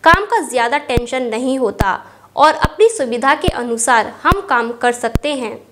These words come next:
ऑनलाइन वर्क करने से क्या नुकसान हो सकता है, जानते हैं। दर्शकों, online work करने से हम सभी पूरी तरह से internet पर निर्भर रहते हैं। यदि घर में light नहीं है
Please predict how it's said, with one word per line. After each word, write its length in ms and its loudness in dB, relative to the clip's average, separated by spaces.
ऑनलाइन 380 6
वर्क 320 2
करने 400 0
से 180 0
क्या 180 6
नुकसान 500 -4
हो 180 2
सकता 340 -2
है, 360 -4
जानते 480 2
हैं। 180 -6
दर्शकों, 440 4
online 420 2
work 260 2
करने 360 -2
से 200 0
हम 180 4
सभी 300 -2
पूरी 220 4
तरह 340 0
से 140 -2
internet 600 0
पर 160 2
निर्भर 380 2
रहते 340 -2
हैं। 220 -4
यदि 240 6
घर 240 -2
में 140 0
light 400 4
नहीं 280 -2
है 120 -2